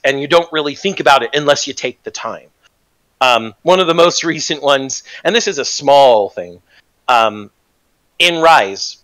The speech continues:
your farming system, in order to farm certain materials without having to go out and pick them up off of maps all the time, uh, sends your little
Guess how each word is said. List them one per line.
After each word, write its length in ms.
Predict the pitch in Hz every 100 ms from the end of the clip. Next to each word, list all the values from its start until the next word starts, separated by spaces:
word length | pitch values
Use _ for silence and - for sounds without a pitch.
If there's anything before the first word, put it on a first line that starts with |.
| _
your 300 | 135 151 139
farming 440 | - 151 151 170
system, 360 | 165 180 - 160
in 80 | 131
order 220 | 131 127
to 100 | 127
farm 300 | - 131 127
certain 340 | - 131 127
materials 540 | 120 - 135 127 120 117
without 240 | 117 117
having 240 | 117 113 113
to 60 |
go 180 | 117 117
out 160 | 113 110
and 100 | -
pick 160 | 123
them 140 | 117 110
up 100 | -
off 160 | 104
of 140 | 95 104
maps 260 | 110 -
all 100 | 127
the 60 | 135
time, 340 | 151 147 151 - _ _ _ _ _ _ _ -
uh, 260 | 120 117
sends 560 | - 170 160 151 135 -
your 400 | 127 135 123 120
little 580 | 117 143 127 113 107 -